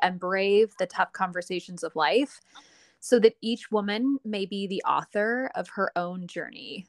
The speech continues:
We feel like we are women who are shaping our present, learning from our past to grow into our futures. And we are women who desire connection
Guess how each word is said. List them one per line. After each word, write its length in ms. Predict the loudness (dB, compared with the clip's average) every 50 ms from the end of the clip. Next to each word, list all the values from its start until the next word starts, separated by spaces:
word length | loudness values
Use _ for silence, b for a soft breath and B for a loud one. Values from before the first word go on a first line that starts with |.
| _ b b b b b b b b
We 220 | 0 4 6 6 6
feel 200 | 8 6 8 10
like 160 | 8 8 6 4
we 180 | 4 6 6
are 200 | 6 6 4 2
women 600 | -2 -2 -4 -4 -2 -2 -4 -4 -2 -2 -2 -4 -6 -8 -14 -6
who 200 | -4 -2 -2 0
are 200 | 0 0 -2 -2
shaping 600 | -6 -10 -16 -4 0 0 0 0 0 -4 -4 -2
our 160 | -2 -2 -2 -4
present, 680 | -4 _ -2 -2 -2 -2 -4 -8 -8 -8 -10 -12 -14 -18 _
learning 400 | -8 -4 -4 -2 -2 -2 -4 -6
from 220 | -4 -4 -4 -2
our 120 | -2 -2 -4
past 600 | -4 -4 -2 0 0 0 -2 -6 -10 -20 -20 _ -12
to 300 | -8 -6 -6 -4 -6 -8 -12 -16 _ _
grow 480 | -20 -8 -2 0 4 4 4 4 4 2
into 340 | -2 -4 -8 -12 -10 -6 -4
our 120 | -4 -4
futures. 800 | -4 -8 -12 -14 -14 -12 -10 -8 -8 -8 -8 -10 -16 -20 -20 _ _ b b b b b b b b b b
And 240 | -4 -2 -2 -2 -2
we 160 | 0 4 6
are 160 | 6 6 6 4
women 400 | 4 0 0 0 -4 -6 -6 -8
who 480 | -8 -4 -4 -4 -2 -2 -2 -4 -6
desire 600 | -6 -8 -6 2 4 4 4 4 2 2 0 -2 -2
connection 760 | -6 -12 -6 -4 -4 -4 -4 -8 -6 -2 -2 0 0 -2 -4